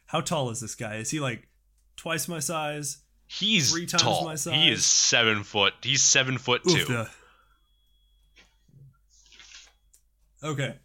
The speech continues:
Speaker 2: He is one tall
Speaker 1: Then
Speaker 2: boyo.
Speaker 1: I extend my arm as high as it goes. Reach out to shake his hand.
Speaker 2: He doesn't shake your hand. However, he does walk into you,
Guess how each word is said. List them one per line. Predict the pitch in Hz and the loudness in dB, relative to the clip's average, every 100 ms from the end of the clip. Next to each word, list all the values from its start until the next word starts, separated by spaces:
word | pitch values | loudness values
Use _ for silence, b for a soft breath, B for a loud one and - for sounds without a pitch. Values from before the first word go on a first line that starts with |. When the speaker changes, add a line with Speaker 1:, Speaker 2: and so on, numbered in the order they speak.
| _ _ _ _ | _ _ _ _
Speaker 2:
He | - 151 | -2 2
is | 127 101 - | 2 0 -6
one | 101 104 110 110 107 | -8 -4 0 0 0
tall | 104 90 | 0 0
Speaker 1:
Then | 87 135 135 | 0 -4 -6
Speaker 2:
boyo. | - | -6
Speaker 1:
I | 147 151 | -6 -6
extend | 135 135 135 - 185 190 160 | -6 -8 -8 -8 -6 -4 -4
my | 160 156 | -4 -4
arm | 147 143 135 | -4 -4 -6
as | 120 113 | -6 -8
high | - 151 151 | -4 -2 0
as | 135 | -2
it | 127 - | -4 -8
goes. | - - - - _ _ _ _ 139 | -10 -10 -12 -14 _ _ _ _ -10
Reach | 151 143 | -8 -4
out | 147 131 | -4 -4
to | 127 | -6
shake | 131 123 | -6 -6
his | 110 | -8
hand. | 113 - - B B B B B _ _ _ _ - | -10 -14 -20 B B B B B _ _ _ _ -12
Speaker 2:
He | 127 160 175 185 190 190 185 180 175 151 | -2 4 6 6 6 4 2 -2 -4 -4
doesn't | 151 160 175 151 | -2 0 0 0
shake | 156 151 | 2 2
your | 127 123 | 2 2
hand. | 127 110 | 2 2
However, | 104 117 127 127 | 2 2 2 0
he | 123 | 0
does | 113 135 160 139 | -2 0 2 0
walk | - 120 113 107 - - | -4 -2 2 2 -2 -10
into | 117 120 127 - | -6 -2 -2 -2
you, | 98 87 82 82 82 | -2 -4 -6 -8 -10